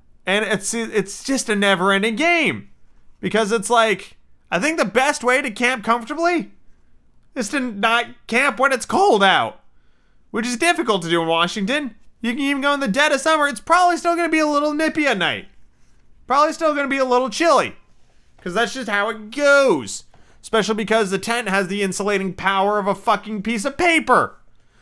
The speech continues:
So, what I'm currently looking at, because I just can't stop spending money, apparently, are either one of the following. One, some sort of inflatable mattress that fits in the back of my car.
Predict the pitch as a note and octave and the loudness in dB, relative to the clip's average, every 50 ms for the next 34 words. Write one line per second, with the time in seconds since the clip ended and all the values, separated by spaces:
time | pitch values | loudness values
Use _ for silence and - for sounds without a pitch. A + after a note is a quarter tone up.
0 | _ _ - _ _ _ - - - F#3 F#3 F3+ F3 E3 D#3 D#3 - - D#3 F#3 | _ _ -20 _ _ _ -10 -2 2 4 4 6 6 4 2 0 -6 -4 -2 0
1 | G3 G#3 G3 G3 - C#4 E4+ F4 E4 B3 F#3 D3+ C#3 C3 A#2+ - A#2+ G2 F#2+ F#2+ | 0 0 -2 -4 -2 0 0 2 2 2 2 2 0 0 -2 -4 -8 -8 -6 -6
2 | F#2 - - - - - - - _ - D3+ D3 C3 D3 C#3 C3 D3 D3+ D#3+ D#3+ | -6 -8 -10 -12 -20 -20 -20 -20 _ -8 -6 -2 -2 -2 -2 0 0 -2 -2 0
3 | C#3+ C#3+ C3 A#2+ - _ _ - - - A#3 D3+ - - C3 A#2 G#2 G2+ G2+ - | -2 -4 -4 -6 -8 _ _ -20 -20 -20 -18 -12 -6 -4 -2 -2 -2 -4 -6 -10
4 | - - - - A#2+ G2+ G2 - - - A2+ G#2 A2 A#2 C3+ C#3 B2+ A2+ G2 A#2+ | -18 -12 -6 -4 -4 -4 -4 -6 -8 -8 -6 -6 -4 -4 -4 -4 -4 -2 -4 -4
5 | A2+ A2 G#2 G2+ G2 - - - - - - - - - _ _ _ _ - - | -4 -4 -6 -8 -10 -12 -18 -20 -20 -20 -20 -20 -20 -20 _ _ _ _ -12 -4
6 | - D#3+ E3 E3 D#3+ D3 C#3 - - - - - - _ - _ - - A#3+ C#4 | -2 0 2 0 0 -2 -6 -20 -20 -20 -20 -20 -20 _ -20 _ -8 -4 -4 -2
7 | D4+ D#4 D#4 D4 C4 B3 A#3+ A#3 A#3 F#3+ F#3 - - G3 E3+ C#3+ B2+ G#2 F#2+ F#2 | 0 0 0 2 2 4 4 2 2 0 -2 -2 0 0 0 0 -2 -4 -8 -10
8 | - - D3+ A3+ C4+ D#4 E4 F#4 - - - - - - - - - _ _ _ | -6 -2 0 2 2 0 0 -4 -8 -14 -20 -20 -20 -20 -20 -20 -20 _ _ _
9 | _ _ - - - - - - - - A#3 B3 C4 B3 G3+ C4 B3 A#3+ A3+ G3+ | _ _ -20 -20 -20 -20 -20 -12 -4 0 0 0 0 0 2 2 4 4 2 0
10 | G3 F3 - - - G#3+ A#3 B3+ C4 D4 C#4 A3+ G3+ F#3 F3 D3+ - E3+ E3+ D#3+ | -4 -6 -6 -4 0 0 0 0 0 0 0 0 2 0 0 0 0 0 0 0
11 | - - - _ - - - - _ - _ _ - - D#3+ E3 E3 D#3 C3+ - | -2 -6 -14 _ -20 -20 -20 -20 _ -20 _ _ -4 0 2 2 2 2 0 -4
12 | - _ - - - - - - - D4+ D#4 - - - C4+ A#3+ A3+ F#3+ G#3 G3 | -12 _ -20 -20 -20 -20 -10 -4 0 0 0 0 -2 -2 -2 0 0 0 2 0
13 | F#3 E3 - F#3 D#3 E3 D#3+ D3 C#3 B2 - C3 A2 F2+ E2 E2 - | 0 0 -2 -4 -2 0 0 0 0 0 0 -2 -2 -2 -4 -8 -14